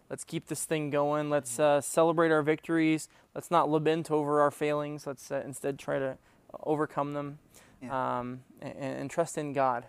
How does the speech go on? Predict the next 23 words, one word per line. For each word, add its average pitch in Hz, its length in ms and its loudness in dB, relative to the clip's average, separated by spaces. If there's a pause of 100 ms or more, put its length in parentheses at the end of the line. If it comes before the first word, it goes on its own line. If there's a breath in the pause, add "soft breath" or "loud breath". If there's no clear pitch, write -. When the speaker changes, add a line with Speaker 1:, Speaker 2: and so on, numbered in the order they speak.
Speaker 1:
right? 135 220 -8
Trust - 240 -14
in 143 60 -12
that 131 100 -8
identity 127 520 -10
that, 127 180 -8 (140)
that 131 120 -14
we 135 100 -14
have 127 180 -8
in 120 80 -14
Christ. 127 540 -10 (220)
Speaker 2:
Mm-hmm. 110 200 -18 (440)
Speaker 1:
So 156 360 8
that's, - 520 6
that's 214 300 6
week 269 200 -2
one 220 380 6
that 185 120 0
we're 165 80 -2
Speaker 2:
Yeah. - 60 -6
Speaker 1:
still 185 260 2
in. 185 240 -2 (280)
Speaker 2:
Yeah. 117 180 -16